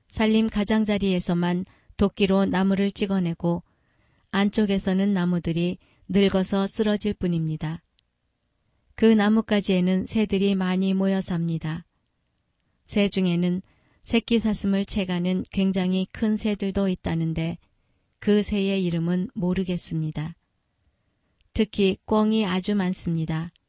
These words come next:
얼마나 많은지 상상조차 할 수 없을 정도입니다.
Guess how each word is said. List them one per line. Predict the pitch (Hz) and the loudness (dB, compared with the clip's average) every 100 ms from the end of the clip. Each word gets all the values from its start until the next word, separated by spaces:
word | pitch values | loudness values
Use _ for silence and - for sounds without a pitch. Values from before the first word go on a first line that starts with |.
| _ _ _ _ _ _ - | _ _ _ _ _ _ 0
얼마나 | 208 214 214 214 208 | 6 6 6 4 4
많은지 | 180 180 175 165 175 175 _ _ _ | 2 2 0 0 -2 -2 _ _ _
상상조차 | - 220 214 220 214 202 - 214 | -4 0 2 2 2 2 0 -2
할 | 202 220 | -2 -4
수 | - | -2
없을 | 196 - 196 | -2 -2 -6
정도입니다. | - 175 175 165 165 160 160 156 | -2 -2 0 -2 -2 -2 -4 -6